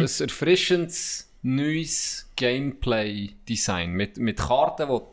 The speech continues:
Speaker 2: wo schon so sind, eins bis zehn, und dann kann man die aufwerten oder eben auch abwerten. Das ist manchmal schon ein Vorteil. Zum Beispiel kann ich aus meinem Zehni, kann ich dem ein Schwert geben. Und er ist das Plus vier, dann ist er das Vier Zehni auf das Mal.
Speaker 1: Mhm.
Speaker 2: Oder ich habe auch sagen, hey,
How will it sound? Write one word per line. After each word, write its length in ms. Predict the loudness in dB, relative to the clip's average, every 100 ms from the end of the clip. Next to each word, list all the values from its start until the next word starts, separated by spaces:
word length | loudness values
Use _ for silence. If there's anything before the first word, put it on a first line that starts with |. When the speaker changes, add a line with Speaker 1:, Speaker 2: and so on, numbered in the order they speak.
| -20
Speaker 2:
wo 180 | -4 -2
schon 220 | 0 0 2
so 240 | 2 2
sind, 320 | 2 -2 0
eins 200 | 0 0
bis 240 | -2 -4 -2
zehn, 260 | 0 0
und 140 | 2 0
dann 80 |
kann 120 | 0 0
man 100 | 0
die 140 | -2
aufwerten 680 | -4 -2 0 0 -4 -8 -2
oder 260 | 0 0
eben 80 | 2
auch 280 | 2 4 2
abwerten. 320 | 2 0 0 -4
Das 120 | -2
ist 40 |
manchmal 180 | 0 -2
schon 140 | -2
ein 60 | -4
Vorteil. 460 | -4 -4 -4 -4 -2
Zum 160 | -2
Beispiel 260 | -2 -2 -2
kann 160 | -2 -2
ich 60 |
aus 40 | 0
meinem 200 | -2 -2
Zehni, 420 | -2 0 0 -4 -8 -14 -16 -18 -14 -4
kann 160 | -2 -2
ich 120 | -6 0
dem 220 | 0 2
ein 60 | 0
Schwert 680 | 0 2 2 0 -2 -4
geben. 320 | -2 -2 -4 -10 _ -20 _ -20 -20 _ -4
Und 160 | 0
er 300 | 2 0 -4 -6
ist 200 | -2 -2
das 140 | -4 -4
Plus 340 | -2 0 0
vier, 240 | 0 0
dann 80 | 0
ist 80 | 0
er 80 | -2
das 180 | 0 0
Vier 320 | 0 0 -2
Zehni 340 | -4 -2 -2
auf 120 | -8
das 140 | -6 -4
Mal. 240 | -2 0
Speaker 1:
Mhm. 140 | 4 6
Speaker 2:
Oder 260 | 6 4
ich 100 | 2
habe 180 | 0 -2
auch 80 | -4
sagen, 280 | -4 -4 -2
hey, 340 | 0 0